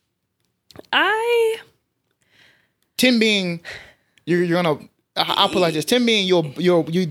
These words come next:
Speaker 2: you'd purchase it on Blu-ray or, or D V D or whatever.
Speaker 1: Yeah.
Speaker 2: You'll probably show your kids whenever you have kids. Um, you won't forget this movie.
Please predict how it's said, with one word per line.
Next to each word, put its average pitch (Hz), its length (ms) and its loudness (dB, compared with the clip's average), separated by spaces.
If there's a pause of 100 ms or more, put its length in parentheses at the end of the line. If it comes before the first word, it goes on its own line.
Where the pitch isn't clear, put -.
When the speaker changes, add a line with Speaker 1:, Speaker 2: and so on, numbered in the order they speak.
(140)
Speaker 2:
you'd 196 220 0
purchase 202 380 0
it 190 260 -2 (640)
on 170 220 0
Blu-ray 196 460 2
or, 170 260 4
or 165 60 2
D 175 200 0
V 190 100 0
D 180 100 2
or 175 100 4
whatever. 160 480 2
Speaker 1:
Yeah. 214 380 -2
Speaker 2:
You'll 180 80 0
probably 185 280 4
show 190 120 0
your 175 140 2
kids 165 520 -4 (340)
whenever 156 340 -2
you 156 160 0
have 156 220 0
kids. 151 460 -4 (840)
Um, 156 460 0
you 151 180 -2
won't 165 260 0
forget 160 320 -4
this 143 140 -6
movie. 131 380 -8